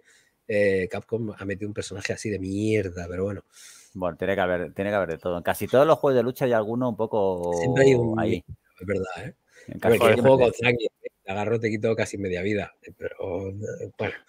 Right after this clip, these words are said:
Speaker 1: cositas <laughs> también. Pero el otro empieza ahí a,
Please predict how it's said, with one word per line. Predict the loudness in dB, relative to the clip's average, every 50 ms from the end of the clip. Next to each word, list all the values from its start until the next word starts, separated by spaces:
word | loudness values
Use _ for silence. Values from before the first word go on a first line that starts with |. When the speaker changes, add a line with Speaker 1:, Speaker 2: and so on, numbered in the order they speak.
| -20 _ _ _ _ -6 -6 -6 _ _ _
Speaker 1:
cositas | -12 -10 -10 -10 -4 -2 -2 0 0
<laughs> | 0 0 0 0
también. | 2 2 0 0 2 2 2 2 2 0 -2 -14 -12 -12 -12 -12 -2 2
Pero | 4 6
el | 6
otro | 6 6 6
empieza | 6 6 4 4 4 4
ahí | 6 6 4
a, | 4 2 2 0 -2 -4 -6